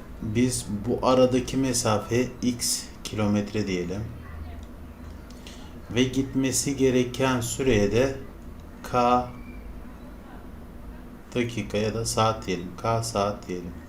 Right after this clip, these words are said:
Saat cinsinden yazalım çünkü kilometre bölü saat. Şimdi Erkan eğer altmış kilometre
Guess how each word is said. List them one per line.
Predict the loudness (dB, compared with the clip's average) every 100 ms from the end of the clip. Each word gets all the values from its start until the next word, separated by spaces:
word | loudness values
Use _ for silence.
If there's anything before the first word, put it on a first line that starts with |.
| -12
Saat | -2 0 0 -2
cinsinden | -6 -4 -2 -2
yazalım | -2 -4 -6 -6 -4
çünkü | -4 -6
kilometre | -6 -4 -4 -6 -8 -8
bölü | -6 -6
saat. | -6 -8 -8 -12 -14 -14 -14 -14 -14 -14 -14 -14 -14 -14 -14 -14 -14 -14 -10
Şimdi | 0 2 4 6
Erkan | 6 6 4 2 2 -6 -12 -16 -16 -16 -16 -16 -14 0
eğer | 8 10 10 8
altmış | 6 6 4 2 4 2 -2
kilometre | 0 2 4 4 4 2 2 6 8 6